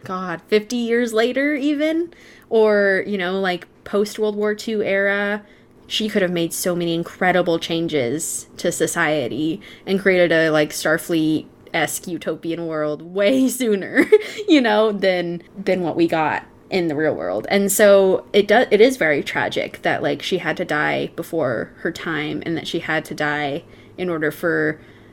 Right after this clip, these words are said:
the U S to enter World War Two when they did, and still too late in my opinion, but that's a whole other thing.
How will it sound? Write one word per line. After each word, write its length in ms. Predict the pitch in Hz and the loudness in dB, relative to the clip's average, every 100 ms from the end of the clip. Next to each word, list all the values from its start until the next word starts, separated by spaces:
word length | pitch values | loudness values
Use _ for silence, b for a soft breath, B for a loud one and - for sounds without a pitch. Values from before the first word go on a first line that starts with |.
| B - B B B - | B -20 B B B -4
the 100 | 180 | 0
U 120 | 165 | 0
S 180 | 147 - | 0 0
to 80 | 156 | 0
enter 320 | 196 - 170 | 0 0 -2
World 220 | 160 151 | -2 -2
War 140 | 147 | -2
Two 280 | 147 - 160 | -2 0 0
when 160 | 156 147 | 0 -2
they 120 | 143 | -4
did, 300 | 143 131 123 | -4 -2 -2
and 180 | 151 156 | -4 -8
still 380 | - 208 165 87 - - | -2 0 0 -2 -12 -12
too 140 | 185 | -8
late 260 | 151 143 - | -6 -8 -8
in 80 | |
my 100 | 165 | -10
opinion, 440 | - - 175 196 208 | -10 -8 -4 -2 -2
but 260 | 156 - | -4 -2
that's 160 | 175 202 | 0 2
a 60 | 262 | 2
whole 160 | 190 | 2
other 160 | 165 165 | 0 -4
thing. 320 | 170 151 175 | -4 -6 -8